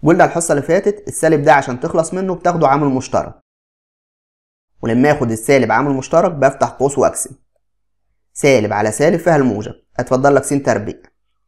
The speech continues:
موجب على سالب فيها سالب، هتفضل لي سالب ستة وتلاتين. يبقى احنا رتبنا وخدنا السالب عامل مشترك. هنسيبنا من ستة وتلاتين ناقص س تربيع دي وهشتغل على سالب س تربيع ناقص ستة وتلاتين. هشتغل على اللي أنا رتبته.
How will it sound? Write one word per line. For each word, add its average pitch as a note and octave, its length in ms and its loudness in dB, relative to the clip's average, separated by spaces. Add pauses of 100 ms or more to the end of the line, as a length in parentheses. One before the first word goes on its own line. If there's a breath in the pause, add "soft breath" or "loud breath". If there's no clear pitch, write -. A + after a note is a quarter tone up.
(320)
موجب A#2 440 0
على G2+ 220 -2
سالب D3 300 2
فيها D3+ 200 0
سالب، G2 320 -4 (220)
هتفضل D3+ 360 0
لي C#3+ 80 0
سالب C3 280 0
ستة A#2 320 -2
وتلاتين. B2+ 480 -2 (1120)
يبقى A#2+ 140 2
احنا A2+ 160 -4
رتبنا F#3+ 420 -2
وخدنا F3+ 300 0
السالب C#3 340 2
عامل A#2+ 280 0
مشترك. B2+ 420 -6 (840)
هنسيبنا G3 440 0
من D#3+ 100 2
ستة F#3 280 0
وتلاتين D3+ 340 0
ناقص C3+ 220 2
س E3+ 160 -2
تربيع E3 300 0
دي F3+ 180 -4
وهشتغل D3 460 0
على A2 200 -2
سالب D3 300 0
س - 80 -6
تربيع C#3 440 0
ناقص A#2+ 240 -2
ستة B2 220 -4
وتلاتين. B2 480 -4 (1160)
هشتغل B2 320 2
على G#2 60 4
اللي A#2+ 220 0
أنا - 0 -
رتبته. - 480 -8